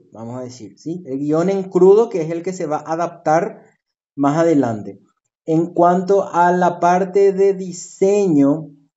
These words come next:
eh, y de digamos, para que todos los podcasts tengan más o menos una misma línea de, de diseño, eso nos va a estar ayudando ya la gente del Juan de Salazar. Pero el contenido técnico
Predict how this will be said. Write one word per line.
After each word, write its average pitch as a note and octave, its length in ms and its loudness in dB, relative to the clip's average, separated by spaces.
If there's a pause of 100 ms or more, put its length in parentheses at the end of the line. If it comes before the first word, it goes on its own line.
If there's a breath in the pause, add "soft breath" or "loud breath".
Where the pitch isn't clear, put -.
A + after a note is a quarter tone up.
(180)
eh, D3 600 2
y D#3 180 -4
de D3 1000 2 (600)
digamos, D3+ 360 0
para D#3+ 220 2
que D#3+ 100 -2
todos F3 360 2
los F3+ 160 0
podcasts E3 480 -2
tengan D#3+ 300 -2
más D#3 160 0
o E3 60 -2
menos D3+ 280 -2
una E3 160 -2
misma D#3 320 -4
línea D#3 840 0
de, C#3+ 280 -12
de D3 100 -16
diseño, F3 560 0
eso D#3+ 200 -4
nos E3+ 180 -4
va D#3 80 2
a D3+ 40 -2
estar D3+ 200 -4
ayudando D3 500 0
ya C3+ 100 -2
la C#3+ 120 -2
gente C#3+ 560 -6 (320 loud breath)
del D3 140 0
Juan C#3+ 260 0
de D3 80 0
Salazar. C#3+ 560 -6
Pero D3+ 280 0
el D#3 160 -4
contenido E3+ 1080 0 (380)
técnico D#3+ 1000 2